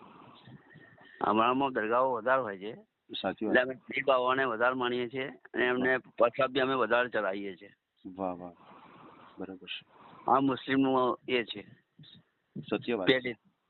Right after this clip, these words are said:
Speaker 1: હર મુ-, હર મિયાભાઈ, હર
Speaker 2: વાહ, વાહ.
Speaker 1: મુસ્લિમ.
Speaker 2: વાહ, વાહ.
Speaker 1: એકતા એટલે એક જ.
Speaker 2: વાહ.
Speaker 1: અલ્લાહ સિવાય દુનિયામાં કોઈ વસ્તુ છે નહીં.
Speaker 2: કોઈ વસ્તુ નથી.
Speaker 1: ને પીર બાવાના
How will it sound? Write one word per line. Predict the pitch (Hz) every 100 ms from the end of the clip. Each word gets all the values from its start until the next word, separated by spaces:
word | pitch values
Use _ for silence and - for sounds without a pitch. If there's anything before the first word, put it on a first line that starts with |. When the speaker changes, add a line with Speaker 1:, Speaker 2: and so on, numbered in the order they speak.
| _ _ _ _ _ _ _ _ 139
Speaker 1:
હર | 151
મુ-, | 151 139 127
હર | 135 147
મિયાભાઈ, | 139 123 101 85
હર | - _ _ _ _ _ _ _ -
Speaker 2:
વાહ, | 151
વાહ. | -
Speaker 1:
મુસ્લિમ. | - - 101 87 - - - _ _ -
Speaker 2:
વાહ, | 98 95 92
વાહ. | - - - _ _ 135
Speaker 1:
એકતા | 139 - 151
એટલે | 147 143
એક | 135 135
જ. | 101 - - _ _ - - _ _ 95 -
Speaker 2:
વાહ. | 87
Speaker 1:
અલ્લાહ | 127 147
સિવાય | 151 156 139
દુનિયામાં | 135 135 131 135 127
કોઈ | 123
વસ્તુ | 113 - 120
છે | 113 104
નહીં. | 90 82 82
Speaker 2:
કોઈ | - 95
વસ્તુ | 87 - 92
નથી. | 90 - - _ -
Speaker 1:
ને | 110
પીર | - 143
બાવાના | 135 127 127 123 120 120 120